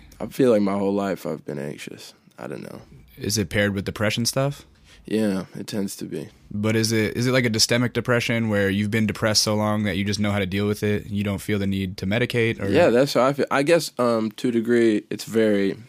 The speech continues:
Speaker 1: you know, it's stupid, man. But it's just like, it, this is who I am.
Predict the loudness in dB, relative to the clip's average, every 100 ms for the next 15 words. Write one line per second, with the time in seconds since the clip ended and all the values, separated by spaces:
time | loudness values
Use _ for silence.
0 | -20 -16 -12 -10 -12 _ _ _ -20 _
1 | _ _ -12 -8 -6 2 2 2 -4 -6
2 | -6 -6 -4 -4 -4 -6 -4 -4 -6 -12
3 | -14 _ -4 -2 2 2 2 0 -4 -6